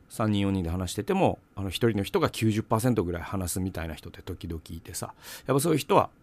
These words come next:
本当に人の話を聞くということを本当に学んでいく必要があるのかなというふうに思います。割と僕はね、あんま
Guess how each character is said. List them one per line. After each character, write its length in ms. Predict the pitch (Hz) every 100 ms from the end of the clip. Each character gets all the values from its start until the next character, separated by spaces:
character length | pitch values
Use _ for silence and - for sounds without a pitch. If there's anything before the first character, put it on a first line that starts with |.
| -
本 120 | 98
当 80 | 95
に 60 |
人 200 | 85 90
の 80 | 87
話 260 | 80 82 -
を 40 |
聞 160 | - -
く 120 | 233
と 140 | 220
い 80 | 214
う 60 | 190
こ 120 | 196
と 160 | 208
を 120 | 131 117
本 120 | 117 110
当 100 | 110
に 80 |
学 240 | 98 92 87
ん 80 | 82
で 100 | 82
い 40 |
く 140 | -
必 200 | 80 -
要 80 | 90
が 180 | 82 -
あ 40 |
る 120 | 92 78
の 80 |
か 140 | 76 139
な 120 | 107
と 100 | 92
い 40 |
う 20 | 82
ふ 100 | 117
う 40 |
に 100 | 95
思 180 | 101 113
い 40 |
ま 100 | 123
す。 800 | 117 - - - - - - - -
割 240 | - 302
と 160 | - 294
僕 460 | 240 - - 269
は 160 | 277 262
ね、 340 | 233 110 82 -
あ 140 | 185
ん 180 | 226
ま 80 | 240